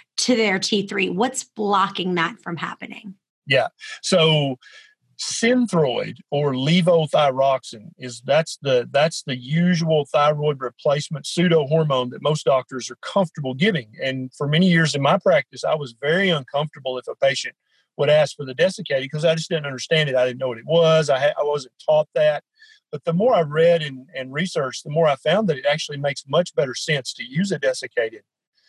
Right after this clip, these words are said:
Speaker 2: thyroid replacement hormone rather than levothyroxine, because first of all, levothyroxine or Synthroid is not real thyroid hormone. It is fake. It is synthetic.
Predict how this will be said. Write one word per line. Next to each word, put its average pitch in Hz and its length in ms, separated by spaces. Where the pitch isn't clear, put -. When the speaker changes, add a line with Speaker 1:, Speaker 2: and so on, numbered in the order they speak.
Speaker 2:
thyroid 139 400
replacement 139 560
hormone 127 480
rather 165 360
than 120 440
levothyroxine, 127 1000
because 143 320
first 190 320
of 165 100
all, 113 300
levothyroxine 147 1200
or 117 140
Synthroid 127 640
is 143 300
not 151 480
real 143 540
thyroid 135 380
hormone. 185 340
It 147 160
is 147 220
fake. 190 400
It 131 100
is 117 100
synthetic. 139 540